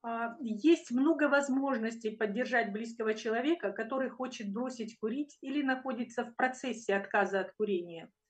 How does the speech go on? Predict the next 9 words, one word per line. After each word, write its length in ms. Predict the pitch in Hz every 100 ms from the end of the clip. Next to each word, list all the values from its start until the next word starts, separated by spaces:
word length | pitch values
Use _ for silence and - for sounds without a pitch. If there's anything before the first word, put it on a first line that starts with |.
| _ _ _ _ _
А, 420 | 220 208 208 208
существует 720 | - 285 330 302 - 294 269
схема 420 | - - 294 277
действий 600 | 220 294 392 - 214 175
для 160 | 196 220
поддержки 720 | 226 226 202 233 - - 208 214
людей, 380 | 214 208 233
бросающих 680 | 208 214 226 202 196 - 190
курить. 340 | - 196 165